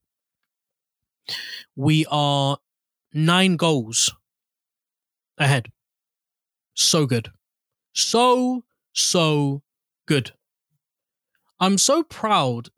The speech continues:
to watch my team play week in, week out now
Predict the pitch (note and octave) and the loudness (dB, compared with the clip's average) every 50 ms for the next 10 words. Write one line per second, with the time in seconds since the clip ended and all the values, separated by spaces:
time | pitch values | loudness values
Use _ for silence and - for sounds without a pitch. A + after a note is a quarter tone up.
0 | _ - - E3 D3 C#3+ C#3 C3+ C3+ C3 B2+ B2+ - _ _ _ _ _ _ _ | _ -4 -2 0 0 2 2 0 0 -2 -2 -4 -8 _ _ _ _ _ _ _
1 | _ _ _ _ _ _ _ _ _ _ _ _ _ _ _ _ _ _ _ _ | _ _ _ _ _ _ _ _ _ _ _ _ _ _ _ _ _ _ _ _
2 | _ D3 F3+ - - - F3 D#3+ D3 A3+ - E3+ D3+ C3 - E3+ D3 C3 B2+ C#3 | _ 0 0 0 0 0 0 0 0 0 0 0 -2 0 0 0 0 0 0 -2
3 | C3 - D3+ C#3+ C3 C3+ C3+ B2+ D3+ D3 E3 C#3 B2+ B2+ A#2+ A#2 A2 A2 A2+ - | -2 -2 -2 0 0 0 0 0 0 -2 -2 -2 -2 -2 -2 0 -2 -2 -4 -6